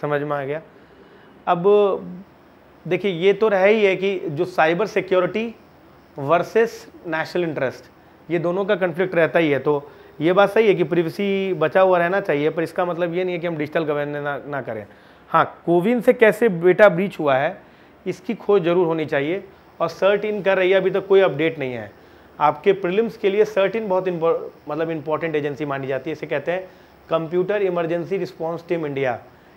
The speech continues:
इसका, इसकी जिम्मेदारी है कि ये भारत में जो भी साइबर सिक्योरिटी से रिलेटेड ब्रीचेस होते हैं, उसको ये देखती है, सबसे फ्रंट लाइन एजेंसी मानी जाती है, समझ में आ गया?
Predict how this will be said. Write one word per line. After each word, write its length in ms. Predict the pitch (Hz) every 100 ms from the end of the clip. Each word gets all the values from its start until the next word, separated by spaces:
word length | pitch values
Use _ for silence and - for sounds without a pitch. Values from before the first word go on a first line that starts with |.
| -
इसका, 260 | 147 190 190
इसकी 340 | 170 170 185
जिम्मेदारी 520 | 160 160 160 180 214
है 460 | 147 156 180 - - - -
कि 80 |
ये 260 | 156 151 180
भारत 380 | 156 139 165 180
में 120 | 190
जो 120 | 160 170
भी 120 | 190
साइबर 540 | - - - 156 190
सिक्योरिटी 420 | 170 156 175 170
से 120 | 190 170
रिलेटेड 280 | 156 170
ब्रीचेस 320 | 143 151 185 151
होते 220 | 139 139
हैं, 260 | 139 185 - - - - -
उसको 260 | 175 - 196
ये 120 | 180
देखती 320 | 151 147 -
है, 60 | 175
सबसे 240 | 170 190
फ्रंट 340 | 175 196 202 185
लाइन 200 | 180 165
एजेंसी 300 | 147 135 151
मानी 240 | 135 127
जाती 300 | 120 - 110
है, 140 | 92 - - _ -
समझ 180 | 147
में 160 | 147 151
आ 60 | 143
गया? 200 | 170